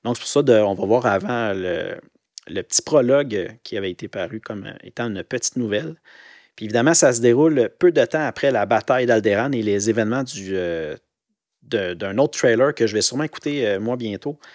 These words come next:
qui s'appelle Hope, un autre trailer du jeu, euh, The Old Republic. Donc, je vous en parlerai de toute façon au prochain épisode.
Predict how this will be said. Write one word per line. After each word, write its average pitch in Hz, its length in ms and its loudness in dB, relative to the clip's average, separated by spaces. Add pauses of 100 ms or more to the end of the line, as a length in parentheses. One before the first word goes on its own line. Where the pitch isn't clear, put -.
(240)
qui - 100 -4
s'appelle 117 500 2
Hope, 147 280 2 (180)
un 95 140 -10
autre 110 160 -6
trailer 104 300 -2
du 104 120 -8
jeu, 101 360 -6
euh, 92 80 -8
The 90 120 -8
Old 101 160 -6
Republic. 90 480 -8 (400)
Donc, 95 240 -10
je 92 100 -6
vous 92 140 -10
en 92 80 -4
parlerai 98 320 -4
de 92 160 -6
toute - 160 -12
façon - 400 -6 (180)
au 151 100 -4
prochain 151 320 -4
épisode. 123 460 -8